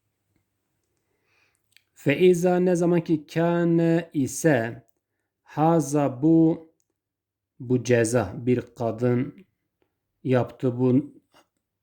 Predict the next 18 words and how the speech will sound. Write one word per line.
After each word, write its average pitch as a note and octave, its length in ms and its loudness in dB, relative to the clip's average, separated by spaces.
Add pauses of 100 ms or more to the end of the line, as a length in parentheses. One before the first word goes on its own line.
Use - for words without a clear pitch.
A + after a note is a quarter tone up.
(340)
hatadan A#2+ 720 -2
dolayı, A2+ 340 0
yani A2+ 180 -2
bu B2 140 0
ceza. A#2 440 0
Fe A#2 120 -4
iza B2 200 0
kâne C3+ 240 0
ise C3 220 -2
haza, B2 480 -2
bu, C#3 300 0 (400)
fi B2 140 -8
hapsi C#3+ 520 -4
hayvanin, A#2+ 1040 0 (680)
bu D3+ 300 -8 (360)
bir D#3 160 4
hayvanı C3 480 -2
hapsetmekten B2+ 1120 -6